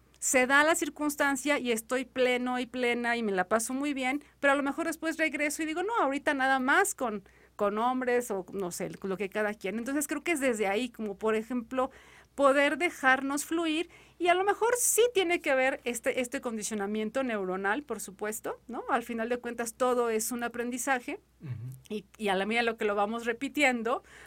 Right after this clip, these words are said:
Speaker 1: bueno, pues se van generando esos circuitos y están ahí, ¿no? Entonces puede ser como, y, y te digo, es como muy complejo, donde entonces puedes decir, "Ah, bueno, a mí", hablando de la práctica, porque también eso es muy importante,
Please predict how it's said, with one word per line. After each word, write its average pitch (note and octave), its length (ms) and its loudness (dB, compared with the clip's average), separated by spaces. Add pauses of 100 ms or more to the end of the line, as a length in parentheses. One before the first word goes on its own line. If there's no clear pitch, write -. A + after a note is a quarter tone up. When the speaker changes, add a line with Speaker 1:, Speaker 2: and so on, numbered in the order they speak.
(140)
Speaker 1:
bueno, A#3+ 240 -2
pues F#3 120 -8
se G3 60 -6
van F3+ 160 -2
generando G3 600 0
esos F#3+ 360 4
circuitos A#3 720 0
y G3 40 -2
están G3 320 2
ahí, D#4+ 260 2
¿no? D4 140 0
Entonces E4 540 -2 (640)
puede D4+ 220 4
ser E4 300 0
como, B3+ 680 0 (580)
y, A3+ 120 -6
y A#3+ 180 -4
te A#3 120 0
digo, C#4 180 0
es G#3 180 -2
como G3+ 180 -8
muy A3 220 -2
complejo, B3+ 640 0
donde A3+ 200 -2
entonces A3 300 -6
puedes A#3+ 220 0
decir, C4+ 200 -6
"Ah, E4 140 8
bueno, E4 240 4
a C4+ 40 6
mí", D4 220 0 (600)
hablando A3 340 2
de C4+ 100 2
la A#3+ 120 0
práctica, A#3+ 500 0
porque A3+ 160 -6
también B3+ 240 0
eso C#4 100 -2
es C#4 100 -4
muy C4 100 -2
importante, A3 720 -4